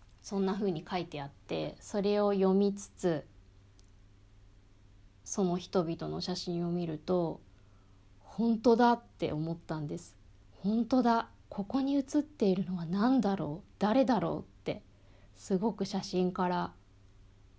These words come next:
思わされました。で、その写真を見ていたら、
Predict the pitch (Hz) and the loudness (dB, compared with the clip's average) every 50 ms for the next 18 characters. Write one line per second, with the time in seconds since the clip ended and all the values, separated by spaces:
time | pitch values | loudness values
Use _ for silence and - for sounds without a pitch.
0 | - - - - - - - - - - - 185 185 185 185 190 185 180 185 190 | -20 -20 -20 -20 -20 -20 -20 -20 -18 -8 -2 0 2 4 4 4 4 2 0 -2
1 | - 196 185 185 190 185 185 185 185 - - - - - - - - - - - | -2 -2 0 2 2 2 2 0 -2 -4 -6 -8 -8 -10 -10 -12 -20 -20 -20 -20
2 | - - - - - - - - - - - - - - - - - - - - | -20 -20 -20 -20 -20 -20 -20 -20 -20 -20 -20 -20 -20 -20 -20 -20 -20 -20 -20 -20
3 | - - - - - - - - - - 185 185 - 196 185 185 185 - 190 185 | -20 -20 -20 -20 -20 -20 -20 -14 -10 -8 -8 -4 -2 -2 -2 -2 -2 -4 -6 -6
4 | - - 196 190 196 196 202 202 196 196 180 170 170 - 170 170 185 190 190 175 | -2 0 2 4 4 4 2 2 0 0 -2 -2 -4 -4 -4 -2 0 0 -2 -2
5 | 160 175 | -4 -8